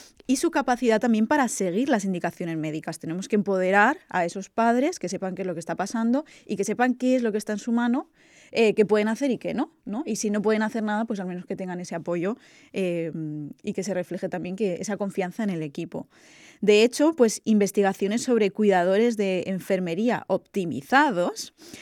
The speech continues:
muestran que cuando se combinan mejoras organizativas, o sea, un triaje muy ág-, más ágil, una mejor coordinación, con una comunicación activa con las familias y apoyo emocional,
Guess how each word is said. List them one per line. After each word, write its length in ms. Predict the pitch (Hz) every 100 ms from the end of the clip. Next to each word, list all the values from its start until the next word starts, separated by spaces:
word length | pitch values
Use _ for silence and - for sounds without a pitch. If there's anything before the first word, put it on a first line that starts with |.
| - -
muestran 540 | 220 269 - 247 285
que 140 | 277
cuando 400 | 196 208 208 202
se 140 | 196 185
combinan 580 | 185 185 240 233 156 -
mejoras 500 | 196 190 - 220 247
organizativas, 920 | 254 226 202 185 170 247 262 233 285
o 60 | 202
sea, 240 | 202 185
un 100 | 196
triaje 360 | 196 190 185 185
muy 160 | 170
ág-, 240 | 214 - -
más 240 | 202 190
ágil, 480 | 269 - 240 240 247
una 160 | 208 190
mejor 260 | 180 185
coordinación, 640 | 190 175 175 170 254 220 - - - -
con 180 | - 214
una 160 | 254 294
comunicación 500 | 220 202 185 185 208
activa 280 | 233 262 214
con 80 | 175
las 140 | 180
familias 420 | 202 208 233 175
y 40 | 170
apoyo 240 | 185 190
emocional, 580 | 208 233 277 269 269